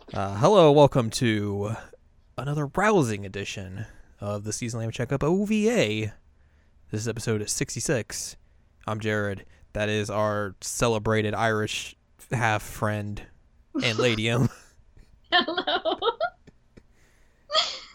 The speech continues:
Speaker 1: And this is the podcast where we have conversations about video games, anime, manga.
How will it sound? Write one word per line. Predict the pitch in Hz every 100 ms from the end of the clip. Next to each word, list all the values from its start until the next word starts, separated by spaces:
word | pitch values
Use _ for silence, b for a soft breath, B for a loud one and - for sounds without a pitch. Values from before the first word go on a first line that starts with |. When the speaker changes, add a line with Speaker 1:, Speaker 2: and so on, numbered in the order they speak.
| - - - _ - - b b b _ _ -
Speaker 1:
And | 120
this | 127 127
is |
the | 123
podcast | 120 117 113 110
where | 113
we |
have | 110
conversations | 123 107 110 107 107
about | 110 104
video | 107 104
games, | 107 104
anime, | 113 107 104 104
manga. | 104 104 104 104